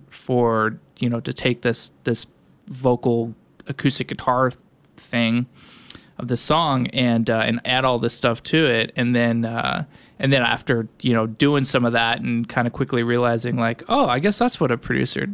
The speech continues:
<laughs> does." <laughs> I kinda started to realize, like, "Oh, maybe I should, like, you know, kinda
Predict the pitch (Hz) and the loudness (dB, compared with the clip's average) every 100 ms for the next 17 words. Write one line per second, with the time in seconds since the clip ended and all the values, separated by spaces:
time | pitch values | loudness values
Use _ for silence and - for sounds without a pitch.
0 | - - 139 143 - - 262 175 156 135 | -8 -4 -2 -2 0 2 2 2 2 2
1 | - 113 - - - - - 131 147 123 | 0 0 0 -2 -2 -8 -8 -6 -6 -2
2 | 143 160 143 139 165 143 135 139 139 127 | 0 2 2 4 2 2 2 4 4 4
3 | 139 139 330 156 135 147 143 147 160 151 | 2 2 0 2 2 2 2 2 0 2
4 | 139 139 - 143 135 139 131 | 0 -2 -2 0 2 2 2